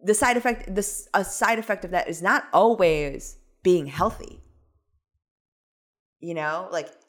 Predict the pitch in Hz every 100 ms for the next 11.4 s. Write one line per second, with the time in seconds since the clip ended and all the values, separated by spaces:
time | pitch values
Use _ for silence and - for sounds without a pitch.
0 | - 208 285 311 - _ - - 196 190
1 | 214 202 170 170 170 165 - 143 147 160
2 | 156 156 - 143 135 135 127 - - _
3 | _ - 151 160 143 143 151 147 143 139
4 | - - 139 139 165 165 165 175 175 180
5 | - _ _ _ 151 135 139 127 - -
6 | - - 107 180 165 160 - - - _
7 | - 139 - 135 147 170 147 127 135 139
8 | - 139 139 139 165 196 _ _ _ _
9 | _ _ _ _ _ _ _ _ _ _
10 | _ - 247 480 - 277 196 143 127 180
11 | - 139 95 -